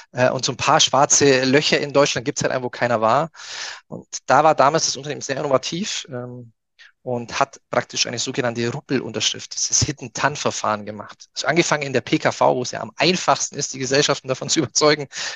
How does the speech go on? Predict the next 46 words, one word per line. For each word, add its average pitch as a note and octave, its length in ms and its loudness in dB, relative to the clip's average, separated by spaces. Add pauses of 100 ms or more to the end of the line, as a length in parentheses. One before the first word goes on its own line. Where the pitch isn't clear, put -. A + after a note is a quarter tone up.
mit C3+ 120 -10
den B2+ 80 -6
Gesundheitsfragen C3+ 680 2
und B2+ 80 -4
alles, B2 200 -2
dass B2 140 -6
dein A2+ 140 -6
Kunde D3+ 300 -6
unterschreibt. A#2 540 -2
Aber A#2+ 180 0 (280)
es - 80 -8
hat C#3+ 100 4
funktioniert D#3 680 -2
und C#3 40 -2
es - 120 -2
war C3 120 6
so C#3 140 2
praktisch, - 400 0
dass - 200 -4
es - 180 -4 (320)
am - 120 -8
Ende D3 240 2
immer C3+ 160 0
ein C3 80 -2
Logo D#3+ 340 2
gab. F#3 320 2
Das - 180 -4
musste - 240 -10
der, A2+ 280 -4
der - 160 -18
Kunde D3+ 300 -6
mit B2 140 -10
der A#2 80 -4
Maus A#2+ 340 4
wegrubbeln, F#3 480 4 (840)
so - 140 -20
wie C3 80 -20
bei A#2 140 -6
diesen A#2 440 -10 (100)
Gewinndingern. E3+ 600 0 (380)
Musste C3 180 -2
er A2+ 60 6
wegrubbeln, E3 320 0
dahinter D#3+ 360 0
waren B2+ 200 2
Zahlen, C#3+ 380 4